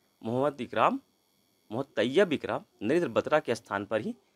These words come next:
फिज के अध्यक्ष बने थे। चलिए नेक्स्ट पॉइंट पे चलते हैं। नेक्स्ट पॉइंट है काकाडू संयुक्त बहुपक्षीय युद्ध अभ्यास।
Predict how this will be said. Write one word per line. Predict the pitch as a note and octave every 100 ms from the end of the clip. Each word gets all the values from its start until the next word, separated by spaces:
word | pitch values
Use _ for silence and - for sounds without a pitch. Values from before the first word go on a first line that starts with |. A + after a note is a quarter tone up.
| _ _ _ _ _
फिज | - B2+
के | - A#3
अध्यक्ष | G2 G#2 -
बने | D#2+ D2+ B1+
थे। | - - _ _ _ _ -
चलिए | - -
नेक्स्ट | D#2+ G#2+
पॉइंट | A2 G#2
पे | G#2+
चलते | A#2 A2 -
हैं। | C3 _ _ - _ _ _ -
नेक्स्ट | A2+ C#3
पॉइंट | - D3 C#3+
है | D#3+ - _ - _ _ _ _ _ _ _ -
काकाडू | D3 F3+ F#3 G3 G#3 A#3 _ -
संयुक्त | - E3 G3 - - A#2+
बहुपक्षीय | C3 F#3 F#3+ D3 - - D3+ D#3+ - _ - _ _ _ -
युद्ध | A3+ E3+
अभ्यास। | A#2 F#2 D2 -